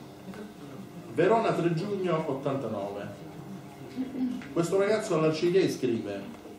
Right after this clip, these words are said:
"L'altro giorno, mentre stavo con la mia compagnia, un ragazzo che viene da poco lì, ehm, lì con noi, ha detto che mentre stava ascoltando la radio dei comunisti ha sentito una trasmissione di Froci,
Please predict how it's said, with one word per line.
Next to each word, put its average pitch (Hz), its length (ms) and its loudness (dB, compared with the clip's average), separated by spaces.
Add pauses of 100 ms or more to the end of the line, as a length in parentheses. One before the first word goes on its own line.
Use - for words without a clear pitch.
(100)
"L'altro 185 400 2
giorno, 117 640 2 (180)
mentre 180 380 0
stavo 175 520 2
con 143 160 0
la 147 100 4
mia 185 200 2
compagnia, 120 1000 -4 (240)
un 160 160 4
ragazzo 214 420 4
che 151 100 4
viene 160 260 6
da 131 100 4
poco 117 380 2
lì, 101 400 -4
ehm, 110 880 -2
lì 156 120 2
con 143 200 2
noi, 107 440 -4
ha 202 100 -2
detto 131 360 2
che 165 80 -2
mentre 202 340 -2
stava 135 240 0
ascoltando 107 600 -2
la 135 100 0
radio 190 260 2
dei - 180 2
comunisti 196 680 0
ha 170 100 0
sentito 123 440 0
una 127 100 -4
trasmissione 175 600 -2
di - 80 -2
Froci, - 440 -8